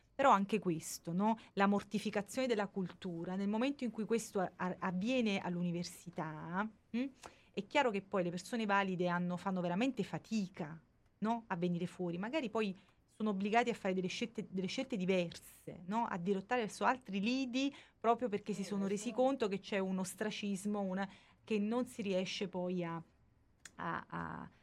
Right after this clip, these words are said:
Speaker 1: a risolvere. E quindi questo, ma ovviamente la,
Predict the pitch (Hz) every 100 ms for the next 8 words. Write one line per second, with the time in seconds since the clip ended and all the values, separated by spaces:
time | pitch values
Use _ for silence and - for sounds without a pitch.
0 | _ _ 190 180 180 - 160 139 - 156
1 | - 175 - _ - - 247 202 175 196
2 | 180 - - 165 - 196 233 254 240 226
3 | 196 - _ 196 190